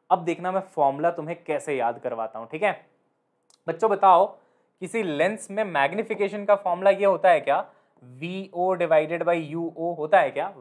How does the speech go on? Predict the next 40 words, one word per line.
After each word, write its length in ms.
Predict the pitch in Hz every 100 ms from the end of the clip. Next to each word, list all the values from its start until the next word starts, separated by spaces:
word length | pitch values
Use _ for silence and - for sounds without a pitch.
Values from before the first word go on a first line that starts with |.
| 131
V 160 | 185
by 280 | 202 208 185
U 80 | 196
बेटा, 320 | 180 240 277 - _ _ _ _
ओओ 420 | 196 214 214 226 208
इसलिए 260 | 214 214
लगाया 240 | 202 208 233
क्योंकि 220 | 226 220
ये 80 | 208
ऑब्जेक्टिव 560 | 165 156 175 190 160
लेंस 220 | 131 156
है, 60 | 123
तो 220 | - 160 180
O 220 | 180 185
for 120 | 175
objective 500 | 147 139 139 147 113
कह 100 | 113
लो। 100 | 117
ठीक 140 | 196
है, 240 | 214 - _ _ _ _ -
तो 80 | 233
वीओ 440 | 196 233 262 247
upon 200 | 247 254
यूओ 260 | 240 254 247
होता 240 | 240 247
है 140 | 233 233
क्या? 360 | 240 240 240
सभी 240 | 233 214 233
ने 80 |
पढ़ा 240 | 226 226 233
है 60 |
ना? 320 | 226 233 240 _ -
हाँ 160 | 123 120
सर। 340 | 127 127 127 _ _ _ _ _ _ _ -
तो 80 |
देखो, 420 | 269 269 185 - - _ _ _
इस 220 | 285 302
लेंस 380 | 302 262 262 254
के 180 | - 196
लिए 340 | 185 196 123